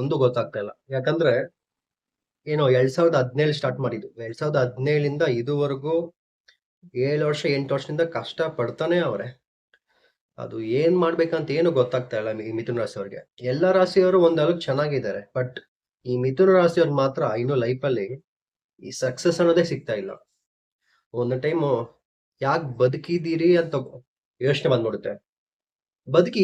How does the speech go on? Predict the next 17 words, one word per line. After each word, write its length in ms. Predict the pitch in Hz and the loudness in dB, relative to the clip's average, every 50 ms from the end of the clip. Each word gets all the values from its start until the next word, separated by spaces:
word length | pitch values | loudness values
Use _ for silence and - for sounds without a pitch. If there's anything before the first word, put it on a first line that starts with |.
| 180 | 6
ಏನ್ 100 | 196 202 196 | 6 6 4
ಪ್ರಯೋಜನ? 320 | 156 151 156 156 143 123 110 101 - - _ _ _ _ _ _ _ _ _ | 4 2 2 2 0 -2 -4 -6 -8 -12 _ _ _ _ _ _ _ _ _
ಆ 120 | 135 143 165 170 - | 0 2 2 2 4
ತರ 80 | 220 214 190 | 4 4 4
ಅನ್ಸ್ಬಿಟ್ಟಿದೆ 480 | 165 - - - 139 135 127 107 113 113 104 98 131 | 4 2 0 -2 -2 -2 -2 -4 -4 -6 -4 -2 -2
ಈ 20 | 131 131 | -2 0
ಮಿಥುನ 200 | 135 135 165 160 147 | 0 0 2 4 4
ರಾಶಿಯವ್ರಿಗೆ. 460 | 135 127 123 - 110 101 98 95 92 - - _ _ _ _ _ _ _ _ _ _ _ _ - 135 151 170 | 4 4 2 0 -4 -6 -6 -8 -12 -14 -16 _ _ _ _ _ _ _ _ _ _ _ _ -8 2 6 6
ಏನ್ 160 | 190 220 226 240 220 | 8 8 6 4 2
ಮಾಡಿದ್ರು 300 | 214 220 220 220 262 277 269 - | 2 2 2 2 2 2 4 4
ಫೈಲೂರೆ, 360 | 151 135 123 107 98 104 95 - - _ _ _ _ _ _ _ _ _ _ _ _ _ _ _ _ _ 135 | 4 2 2 0 -4 -6 -8 -10 -14 _ _ _ _ _ _ _ _ _ _ _ _ _ _ _ _ _ -2
ಯಾವ್ದೇ 320 | 120 113 156 180 185 202 202 202 202 190 | 0 2 2 4 4 4 2 2 2 2
ಕೆಲ್ಸ 220 | 180 175 175 - 196 196 196 196 196 - _ _ | 2 2 2 2 2 2 2 0 -2 -8 _ _
ಕೈ 120 | - 180 170 180 185 | 2 4 4 4 4
ಹಾಕಿದ್ರು 380 | 180 175 175 175 175 185 240 285 285 - _ _ _ 139 143 | 4 2 0 0 0 2 0 -2 -4 -8 _ _ _ -4 -2
ಅರ್ಧಕ್ಕೆ 400 | 147 147 156 240 254 - - 196 | -2 0 0 0 0 2 2 2
ನಿಂತೋಗುತ್ತೆ. 500 | 151 127 - 123 107 98 98 - - 98 | 2 2 0 -2 -4 -4 -6 -8 -8 -12